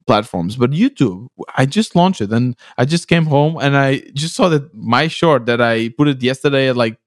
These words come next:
I don't know, three A M has already five hundred views. Crazy, five hundred views. I, yeah,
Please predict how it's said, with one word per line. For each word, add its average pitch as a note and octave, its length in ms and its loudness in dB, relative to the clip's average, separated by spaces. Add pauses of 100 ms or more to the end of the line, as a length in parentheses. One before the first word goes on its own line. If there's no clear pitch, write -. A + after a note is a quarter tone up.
(300)
I G#2 140 -4
don't - 20 0
know, F#2+ 80 -4
three C#3 320 0
A A2 60 0
M C#3 220 -2 (440)
has D3 240 2
already D#3 260 4
five D#3 340 0
hundred D3+ 280 -2
views. C#3 560 -2 (1500)
Crazy, F#3 680 -4
five B3+ 260 -2
hundred A#3+ 240 -2
views. G3+ 520 0 (840)
I, E3 180 0
yeah, E3 260 0